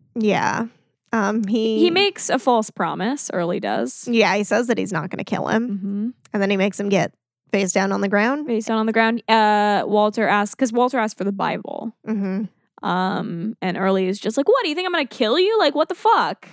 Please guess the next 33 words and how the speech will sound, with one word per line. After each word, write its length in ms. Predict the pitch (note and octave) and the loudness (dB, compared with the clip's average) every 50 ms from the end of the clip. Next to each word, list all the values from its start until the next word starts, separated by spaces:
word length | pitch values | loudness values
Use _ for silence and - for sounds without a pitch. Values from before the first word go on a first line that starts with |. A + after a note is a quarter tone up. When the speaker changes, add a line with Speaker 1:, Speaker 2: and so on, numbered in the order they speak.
| - | -12
Speaker 1:
Yeah. 360 | - - G3+ F#3+ F3 F3+ G3 G3+ F#3+ - _ _ - | -4 0 2 2 2 2 0 -2 -4 -10 _ _ -6
Speaker 2:
Um, 800 | - G3 G3 G3 G3 G3 G3 G3 G3 G3 G3 G3+ G3 G3 G#3+ A#3 - _ _ _ _ _ _ _ _ | -2 0 2 2 2 2 2 2 0 0 -2 -2 -4 -4 -6 -8 -10 _ _ _ _ _ _ _ _
he 120 | - A#3+ G#3+ | -6 -6 -4
throws 300 | - G3 F#3+ F#3 G3 G#3+ | -2 0 0 0 2 2
him 60 | G3+ | 0
the 80 | G3 F#3+ | 0 0
Bible. 580 | F#3+ E3+ E3+ E3+ E3+ D#3 C#3+ D3 E3 G3+ G3 - _ | 0 0 0 0 0 0 0 0 -2 -2 -6 -10 _
Speaker 1:
Mm-hmm. 400 | - A3+ G#3+ G#3+ F#3 F#3+ G3+ A3 A#3+ - _ _ _ _ _ _ _ _ _ _ _ _ _ _ _ _ _ _ _ _ _ _ _ - | -6 -4 -2 -2 -2 -2 -2 -4 -6 -8 _ _ _ _ _ _ _ _ _ _ _ _ _ _ _ _ _ _ _ _ _ _ _ -8
Speaker 2:
Uh, 360 | F#3+ F3+ F3+ E3+ - D#3+ - | -6 -6 -4 -4 -6 -6 -6
there's 280 | - E3+ E3+ F3+ F#3 G3 | -6 -6 -6 -6 -6 -6
a, 200 | - - - - | -8 -8 -8 -8
like, 200 | - - - - | -8 -10 -10 -10
an 60 | - - | -12 -14
emoji 500 | - - - - - G3 - D#3+ G#3 - | -14 -12 -10 -8 -8 -6 -4 -4 -4 -4
pillow. 580 | - G#3+ - - - - F3+ - G3 G#3+ G3 - _ _ _ _ _ _ _ - | -4 -4 -4 -4 -4 -4 -4 -4 -4 -4 -6 -8 _ _ _ _ _ _ _ -10
Speaker 1:
Yeah, 420 | B3 A3+ B3+ A#3+ A#3 A#3 G#3+ G3 F3 | -8 -8 -8 -2 2 2 2 4 2
I 100 | E3+ G#3 | 0 0
mean, 180 | A3 G#3+ G3 | 0 0 0
it's 180 | G3+ F#3+ - - | 0 -2 -2 -4
just 180 | G3+ G3+ - - | -6 -6 -4 -6
a 60 | F3 | -6
smiley 340 | - - - - G#2 - G3+ | -4 -4 -4 -4 -4 -4 -4
face. 300 | - - - - - - | -2 -2 -2 -2 -2 -4
It's 160 | A3 A3 - | -6 -4 -2
not 240 | G#3 - G1+ G#1 - - _ _ _ _ _ _ _ _ _ _ _ _ _ - | -2 -2 -2 -4 -8 -14 _ _ _ _ _ _ _ _ _ _ _ _ _ -6
an 80 | - | -4
emoji. 440 | F3+ F3+ F3+ G3 F#3+ F3 F3+ E3 - | 0 2 2 2 2 2 0 -2 0
It's 340 | F#2 F2+ - - - - - _ - | 0 -2 -2 -4 -8 -8 -10 _ -6
nineteen 300 | G3+ - - - - E3+ | -6 -6 -4 -4 -4 -4
ninety-three. 560 | - - E3 F#3+ F3 - D#2 D2+ - - F3+ - G#3 - | -4 -4 -4 -6 -6 -4 -6 -4 -4 -4 -4 -6 -10 -18
Speaker 2:
It's 80 | _ - | _ -12
an 80 | - C#3 | -10 -8
emoticon. 580 | D#3+ F3 G#3 G#3+ G3+ - G#3 G3 A#3+ - B3+ | -6 -4 -4 -4 -2 0 2 2 2 2 2